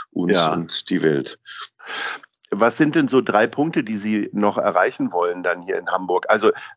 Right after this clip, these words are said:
Speaker 2: äh, manchmal sind's ja so ganz banale. Ich hab's tatsächlich auch in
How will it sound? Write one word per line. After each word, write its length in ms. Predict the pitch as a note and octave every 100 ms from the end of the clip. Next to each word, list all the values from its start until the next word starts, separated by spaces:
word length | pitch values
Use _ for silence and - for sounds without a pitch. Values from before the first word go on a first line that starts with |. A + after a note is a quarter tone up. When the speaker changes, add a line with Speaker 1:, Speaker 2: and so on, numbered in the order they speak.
| _
Speaker 2:
äh, 240 | - - A2+
manchmal 480 | A2 A2 C#3 C#3 A#2
sind's 220 | C3 -
ja 100 | A#2+
so 120 | A2
ganz 240 | A2 A2+
banale. 440 | - G2+ G2 C#3 F2+
Ich 200 | F#2 -
hab's 180 | A2 -
tatsächlich 560 | G#2 - G#2 G#2 F#2
auch 240 | F#2+ A2 A#2
in 320 | G#2+ G2+